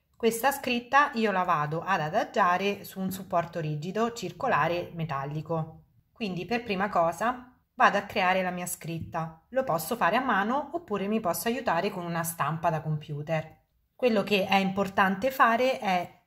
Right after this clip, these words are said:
definire la grandezza della scritta, quindi io mi sono andata a disegnare sul foglio,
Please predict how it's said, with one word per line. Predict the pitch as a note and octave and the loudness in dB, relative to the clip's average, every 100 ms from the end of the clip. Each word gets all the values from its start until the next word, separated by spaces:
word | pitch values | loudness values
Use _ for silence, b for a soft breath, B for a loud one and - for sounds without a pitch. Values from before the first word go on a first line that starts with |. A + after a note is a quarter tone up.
| _ | _
definire | G3+ A3 G#3+ G3+ G3 E3 | -2 0 2 2 2 4
la | F3 | 4
grandezza | F3 E3 E3+ E3+ - | 2 -2 -2 -6 -6
della | D3+ D3+ D3+ | -6 -4 -4
scritta, | - D#3 D3 - B3 C4+ - | -6 -8 -10 2 2 2 -6
quindi | G3 F3 | -8 -6
io | E3 | -2
mi | D#3+ | -4
sono | E3 E3+ | -4 -4
andata | F3 E3 D#3 | -2 -2 -2
a | |
disegnare | D#3+ F#3 F3+ F3 E3 | -6 -6 -4 -2 -2
sul | D#3 D#3+ | -6 -14
foglio, | - F3 E3 D#3+ D#3+ D#3 D#3 | -6 0 0 2 0 -2 -4